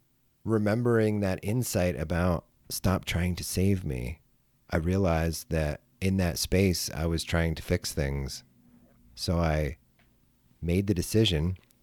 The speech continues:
to leave the activist space. And a good friend of mine, um, reached out to me, and he said, "I know you're not, I know you're not involved in the activism part, but will you please just be present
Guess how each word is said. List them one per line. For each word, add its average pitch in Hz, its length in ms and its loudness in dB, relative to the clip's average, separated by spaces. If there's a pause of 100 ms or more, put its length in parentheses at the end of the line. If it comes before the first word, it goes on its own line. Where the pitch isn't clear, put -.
(800)
to 85 480 0
leave 110 380 4
the 107 140 0
activist 80 480 -2
space. - 600 -4 (1500)
And 90 540 2
a 87 60 -10
good 110 180 2
friend 139 300 4
of 120 60 6
mine, 85 520 0
um, 87 720 0 (1300)
reached 101 280 0
out 101 200 4
to 95 100 -4
me, 85 420 2 (140)
and 87 180 0
he 90 80 -2
said, 104 160 0
"I 92 60 4
know 95 140 2
you're 117 120 2
not, 107 340 2 (340)
I 92 180 -4
know 107 120 0
you're 131 140 4
not 127 140 4
involved 117 320 4
in 110 80 2
the 107 80 -2
activism 92 500 -2
part, 85 360 0
but 90 100 0
will 85 120 -2
you 87 140 -2
please 104 540 0
just - 280 -4
be 87 120 -2
present 90 540 0